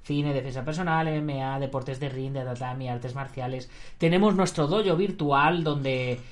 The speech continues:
podéis participar en los podcasts, como os digo, como os digo siempre. Eh, yo me, me meto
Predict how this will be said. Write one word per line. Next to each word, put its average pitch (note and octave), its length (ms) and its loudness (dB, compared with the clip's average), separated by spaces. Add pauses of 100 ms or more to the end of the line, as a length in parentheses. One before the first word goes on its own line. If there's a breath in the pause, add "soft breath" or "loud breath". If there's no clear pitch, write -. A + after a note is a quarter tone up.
(260 loud breath)
podéis C#3+ 300 0
participar D3 880 0
en F#3+ 180 -2
los B2 140 -2
podcasts, F3+ 500 -4
como B2+ 220 -4
os A#2 100 -6
digo, B2 580 -4 (200)
como A#2+ 220 -6
os A2+ 80 -10
digo B2 240 -6
siempre. D#3 580 -4 (500 loud breath)
Eh, A2+ 560 -8
yo A#2+ 120 -6
me, A2+ 160 -8
me G#2+ 260 -12
meto A#2+ 400 -8